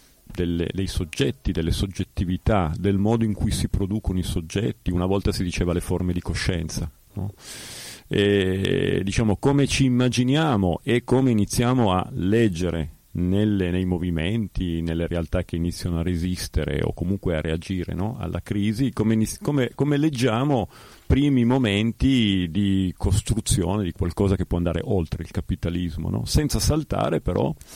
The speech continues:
su un fatto fondamentale, che se è vero, come io credo, e, e tu hai spiegato, hai illustrato bene, che il capitalismo ormai è la nostra vita, cioè ha permeato, ha ricoperto tutti gli spazi, no?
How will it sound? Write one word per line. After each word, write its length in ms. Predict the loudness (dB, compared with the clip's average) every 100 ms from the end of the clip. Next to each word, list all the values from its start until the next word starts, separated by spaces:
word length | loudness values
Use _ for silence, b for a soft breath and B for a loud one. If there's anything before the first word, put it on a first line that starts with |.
| B B
su 180 | 0 2
un 80 | 2
fatto 380 | 0 0 0
fondamentale, 840 | 0 0 0 0 0 0 0 -2 -6 B B B
che 180 | -8 -4
se 180 | 0 2
è 40 |
vero, 360 | 4 4 2 -2
come 220 | -4 -2 0
io 120 | 0
credo, 460 | 0 -2 -2 -6 -12 _ _
e, 140 | -6 -6
e 140 | -8
tu 220 | -4 -4 -2
hai 120 | -4
spiegato, 520 | -2 -2 -2 0 -2
hai 200 | -2 -4
illustrato 600 | -2 -2 -2 0 0 0
bene, 360 | -2 0 -2 -4 B B B B
che 120 | 0
il 100 | 2
capitalismo 600 | 2 0 2 4 4 4
ormai 380 | 4 4 2 0 0
è 240 | 2 2
la 140 | 0 0
nostra 340 | 0 0 -2
vita, 360 | -2 -4 -4 -4 -10 _ _ _ -20 _ _ _ _ _ -12
cioè 240 | -2 0 2
ha 140 | 0 0
permeato, 800 | 2 2 2 2 0 -2 -2 0
ha 60 |
ricoperto 800 | 0 -2 -2 0 0 0 -2 -2
tutti 320 | -2 -4 -4
gli 140 | -2 -4
spazi, 640 | -4 -4 -4 -4 -4 -6 -6
no? 200 | -8 -8